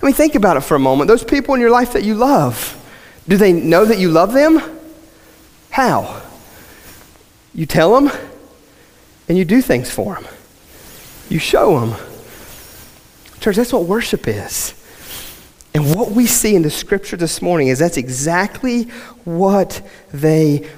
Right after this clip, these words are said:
are doing. All of these men, all of these backgrounds, beautiful picture of what the church is like,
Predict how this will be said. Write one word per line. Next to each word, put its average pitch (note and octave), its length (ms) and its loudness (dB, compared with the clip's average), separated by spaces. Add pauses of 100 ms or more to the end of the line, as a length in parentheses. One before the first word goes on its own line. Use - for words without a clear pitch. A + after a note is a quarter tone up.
(120)
are B2+ 80 0
doing. B2+ 500 0 (300)
All F#3+ 240 0
of G#3 80 0
these G#3+ 200 0
men, C3+ 300 -2 (180)
all G3 240 4
of G#3 80 4
these F3+ 200 0
backgrounds, C3 480 -2
beautiful F3 440 -2
picture - 400 -4
of B2+ 80 -4
what C#3+ 140 0
the C#3 60 -4
church - 400 -2
is D3 160 2
like, B2+ 200 -2